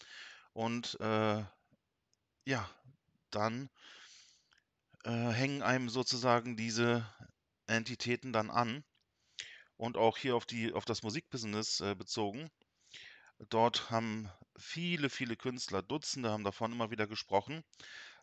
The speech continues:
dass dort ein, äh, Vertrag geschlossen wird, der mit dem eigenen Blut unterschrieben wird, wo dann der Künstler, äh, unterzeichnet, dass er seine Seele dem Satan verkauft, im, im Gegenzug dafür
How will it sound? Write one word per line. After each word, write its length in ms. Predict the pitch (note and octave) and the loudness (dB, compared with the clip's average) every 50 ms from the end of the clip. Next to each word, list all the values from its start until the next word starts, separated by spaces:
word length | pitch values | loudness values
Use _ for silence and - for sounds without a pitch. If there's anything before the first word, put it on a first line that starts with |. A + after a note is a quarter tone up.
| _ _ | _ _
dass 400 | - A2 A#2 - - - - - - G2+ - | 4 4 4 4 2 0 -2 -4 -6 -8 -4
dort 420 | - G#2 G#2+ G#2 G#2+ - G2 - | 0 4 4 4 4 4 0 -2
ein, 480 | - A2 G#2+ G#2 G#2+ G#2 G2+ G2+ G#2 G#2+ - _ | -2 0 0 0 0 -2 -4 -4 -6 -8 -8 _
äh, 220 | - G#2 G2+ G2 | -6 -4 -4 -4
Vertrag 500 | - - A2+ - - - A#2 C3 D3 - | -2 -4 -4 -4 0 0 2 2 2 0
geschlossen 500 | - B2+ - - G#2 G2 - - F#2+ F2+ | -2 -6 -2 0 0 0 0 -4 -4 -2
wird, 280 | F#2+ A2+ A#2+ - - - | -2 -2 -2 -4 -2 -2
der 100 | G2+ G#2 | -2 -2
mit 140 | G#2 G2 | -2 -4
dem 100 | A2 G2+ | -4 -4
eigenen 320 | - G#2+ A2 A#2 A#2+ A2+ G2+ | 0 0 0 0 -2 -6 -6
Blut 240 | G#2 A2+ D3 - - | -6 -6 -8 -6 -6
unterschrieben 640 | - A#2 - G#2+ F#2 - - C3+ D#3 D3+ A#2+ G2 | -8 -6 -6 -6 -4 -4 -6 -6 -6 -6 -6 -4
wird, 300 | E2+ F2+ G#2+ C3+ - - - _ - - - - - - - - - - _ _ - | 0 0 0 0 -2 -6 -14 _ -20 -20 -20 -20 -20 -20 -20 -20 -20 -20 _ _ -10
wo 180 | - B2 C#3 | -6 -4 -2
dann 320 | C#3 B2 B2 A#2+ B2+ C3 C#3 - | 2 4 4 4 4 2 -4 -4
der 240 | G2 A2+ A2+ G#2+ - | 2 4 4 4 4
Künstler, 760 | - D#3 D#3+ E3+ - - - G2 G2 F#2+ G2+ B2 C3+ B2+ - _ _ _ - - - - - - - - _ _ _ - | 2 -4 -4 -2 -2 -4 0 4 4 4 4 4 0 -6 -12 _ _ _ -20 -20 -20 -20 -20 -20 -20 -20 _ _ _ -4
äh, 420 | G#2 G#2+ G#2 G#2 G#2+ G#2+ G#2 G#2 - _ | 0 2 4 4 4 4 4 2 -2 _
unterzeichnet, 1040 | B2 A#2+ C3 A#2+ G#2+ - - - G#2+ G#2 G2+ G2 - D3 E3 E3 - - - - - | -2 2 4 4 4 4 4 6 6 6 6 6 2 0 -2 -2 -2 -6 -8 -8 -2
dass 220 | - A2 A#2 - | 0 0 0 0
er 160 | - - G#2+ G2 | 0 0 0 2
seine 260 | G#2 G#2+ A2 G#2 F#2+ | 2 2 2 2 0
Seele 320 | F#2 G#2+ B2+ C#3+ C#3+ D3+ B2 | 2 2 0 2 2 0 0
dem 160 | B2+ A#2 G#2 | 0 -2 2
Satan 360 | F#2+ A#2 B2+ C3 - A#2+ A2+ | 4 4 4 4 4 -4 -6
verkauft, 560 | - G2 - - - B2 C#3+ E3 D#3 - - | -8 -10 -10 0 2 4 4 4 2 -2 -6
im, 260 | - - A2 A2+ A2 - - | -10 -8 -8 -8 -10 -8 -8
im 220 | G#2 G#2+ G#2 G2+ | -6 -6 -6 -2
Gegenzug 600 | - C#3+ D#3+ D#3 D#3 C#3+ - - - C#3 - _ | 0 0 0 0 0 -4 -4 -4 -4 -4 -4 _
dafür 480 | B2 A#2 A#2 - - B2+ A#2+ A#2 A#2+ | 2 2 2 2 0 0 2 2 0